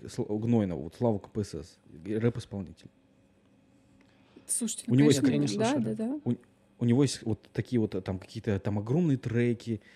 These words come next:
Speaker 1: а, и они как бы бессвязные, и ты такой слушаешь и такой, типа, ну, я понял смысл, типа, да, ну, там, вот это вот, а, типа, перформанс, он там против, это вот заявление, но ты не будешь это слушать, ты никогда в жизни не закинешь это себе в плейлист.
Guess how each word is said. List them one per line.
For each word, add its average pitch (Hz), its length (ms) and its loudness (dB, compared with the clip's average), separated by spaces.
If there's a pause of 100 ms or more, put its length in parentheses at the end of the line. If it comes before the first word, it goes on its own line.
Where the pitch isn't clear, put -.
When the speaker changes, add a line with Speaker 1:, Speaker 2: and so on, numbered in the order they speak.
(260)
Speaker 1:
а, 104 340 -4
и 113 80 0
они 143 180 2
как 123 140 -8
бы 123 60 -2
бессвязные, 123 600 0
и 107 40 -2
ты 110 60 -4
такой 110 240 -8
слушаешь 143 400 -6
и 110 40 -8
такой, 101 280 -10
типа, - 200 -16
ну, 156 240 -4 (420)
я 131 160 2
понял 113 560 2
смысл, - 440 -12 (100)
типа, - 180 -20
да, 117 160 -2
ну, 98 100 -6
там, 85 200 -10 (520)
вот 98 160 -6
это 135 140 -2
вот, 101 200 -6 (420)
а, 92 400 -8
типа, - 280 -14 (280)
перформанс, 113 720 4
он 101 160 -6
там - 180 -8
против, 110 540 2
это 92 200 -12
вот 87 160 -14
заявление, 104 540 -2
но 95 100 -8
ты - 180 -6
не 147 280 4
будешь 117 760 -2
это 107 240 -4
слушать, 113 540 -8
ты 101 100 -8
никогда 110 480 -4
в 120 100 -10
жизни 110 440 -2
не 95 100 -8
закинешь 87 460 -12
это - 100 -18
себе - 220 -14
в - 40 -20
плейлист. 101 420 -10